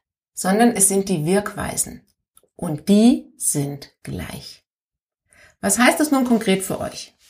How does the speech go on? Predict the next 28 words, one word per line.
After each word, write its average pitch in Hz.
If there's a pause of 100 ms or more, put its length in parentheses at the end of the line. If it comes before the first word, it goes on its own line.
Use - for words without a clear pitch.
(680)
Glücklicherweise 285
heißt 254
es 208
nicht, 226
dass 196
ihr 196
jetzt 196
neben 214
eurem 180
Job 214
auch 196
noch 202
einen 180
erfolgreichen 180
Social-Media-Kanal 196
mit 175
x -
Millionen 185
Followern 175
aufbauen -
müsst, - (800)
sondern 247
es 262
geht 233
darum, 226
sich 240
diesem 240
Instrument 190